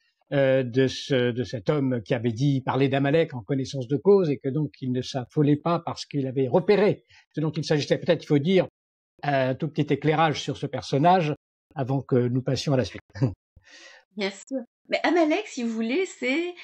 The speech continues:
Speaker 2: l'ennemi, euh, héréditaire d'Israël qui va s'installer, euh, mut-, enfin, s'installer dans des peuples, hein, comme un espèce de virus qui va s'installer dans un corps étranger pour empêcher Israël,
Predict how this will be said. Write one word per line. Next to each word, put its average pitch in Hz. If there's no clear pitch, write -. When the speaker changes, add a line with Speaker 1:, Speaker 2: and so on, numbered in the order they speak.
Speaker 2:
l'ennemi, 254
euh, 180
héréditaire 262
d'Israël 208
qui 214
va 214
s'installer, 220
euh, 170
mut-, 233
enfin, 170
s'installer 233
dans 185
des 175
peuples, 240
hein, 226
comme 175
un 170
espèce 170
de 165
virus 180
qui -
va 165
s'installer 170
dans 165
un 156
corps 165
étranger 165
pour 302
empêcher 285
Israël, 226